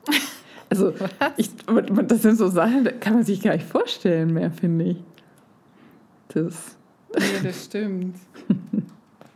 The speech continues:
Speaker 2: Das ke-, kenn ich so von, weiß ich gar nicht, ob das in anderen Sportarten auch so ist. Hm.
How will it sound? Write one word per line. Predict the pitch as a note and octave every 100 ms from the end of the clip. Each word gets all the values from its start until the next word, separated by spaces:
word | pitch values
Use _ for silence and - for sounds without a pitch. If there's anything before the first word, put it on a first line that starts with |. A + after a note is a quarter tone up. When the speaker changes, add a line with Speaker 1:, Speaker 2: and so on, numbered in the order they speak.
| _ _ _ _ _ _ - D4 - - - - _ _ -
Speaker 2:
Das | - - - - -
ke-, | -
kenn | - - G3
ich | B3+ -
so | F#3+
von, | - D#3+ D#3 F3+ F3
weiß | A3+
ich | F4+
gar | - D#3+
nicht, | D3+
ob |
das | E3 F3
in | D#3 -
anderen | A3 A#3
Sportarten | A3+ - G3+ F#3 F#3+ - E3
auch | E3 -
so | - D#4
ist. | C#4 F#4+ - - _ _ _ -
Hm. | E3 D3+